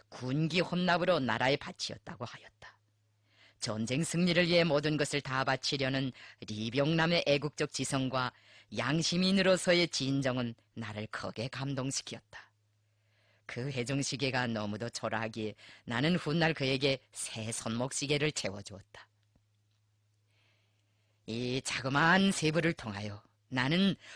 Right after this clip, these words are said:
후대들을 진정으로 사랑하는 사람만이 진정한 애국자가 될 수 있으며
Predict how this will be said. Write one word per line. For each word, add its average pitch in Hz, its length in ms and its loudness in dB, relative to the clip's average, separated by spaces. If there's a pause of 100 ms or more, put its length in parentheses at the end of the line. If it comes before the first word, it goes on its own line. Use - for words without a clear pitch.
후대들을 160 720 4
진정으로 180 640 4
사랑하는 160 500 2
사람만이 175 760 2 (200)
진정한 139 520 0
애국자가 123 460 0
될 117 180 -6
수 - 140 -6
있으며 135 460 -2